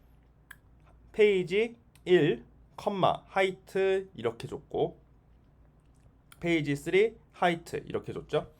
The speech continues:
그러니까 일 번, 일 번 사진과 삼 번 사진을 각각 가져오라는 명령어입니다.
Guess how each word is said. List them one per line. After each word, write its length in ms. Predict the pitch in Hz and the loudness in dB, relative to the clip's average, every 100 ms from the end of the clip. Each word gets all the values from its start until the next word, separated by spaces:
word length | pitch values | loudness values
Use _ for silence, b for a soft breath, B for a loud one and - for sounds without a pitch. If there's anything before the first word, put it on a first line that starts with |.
| b b - | b b -8
그러니까 380 | 117 113 110 110 | -4 -2 -2 -2
일 360 | 165 220 220 | -2 -2 0
번, 280 | 220 214 208 - - | 2 2 0 -10 -18
일 260 | - 208 220 | -8 -4 2
번 220 | 220 208 | 2 2
사진과 560 | 208 160 170 165 190 220 | -2 -6 -6 0 2 2
삼 300 | - 240 240 | -2 -8 -2
번 160 | 226 | -2
사진을 440 | 220 170 143 160 190 | 0 -4 -2 -4 -4
각각 440 | 110 - 175 175 | -8 -6 -2 -2
가져오라는 640 | - 104 113 107 107 147 | -2 -4 -2 -2 -4 -4
명령어입니다. 580 | 131 101 92 - - - | -6 -8 -10 -10 -12 -16